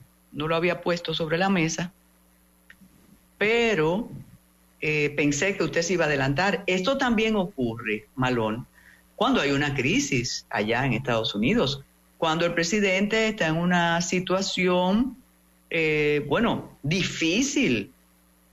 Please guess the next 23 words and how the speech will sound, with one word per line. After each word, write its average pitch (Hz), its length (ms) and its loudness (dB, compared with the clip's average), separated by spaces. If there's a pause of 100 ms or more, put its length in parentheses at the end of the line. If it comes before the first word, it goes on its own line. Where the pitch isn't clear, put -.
(200)
y 190 140 -2
cuando 220 500 2
el 180 80 0
Congreso 185 640 0
también 151 560 2
tiene 147 160 0
una 135 120 0
situación 135 420 -6
difícil, 131 520 -2
de 165 100 0
modo 208 260 2
que 208 120 -2
cualquier 175 400 -2
decis-, 254 400 -4
decisión 185 480 0
que 170 100 0
se 165 140 -2
tome 117 400 0 (420)
tiene 214 800 2
unos 208 300 2
visos 233 340 2
de 196 120 2
peligrosidad 147 1120 0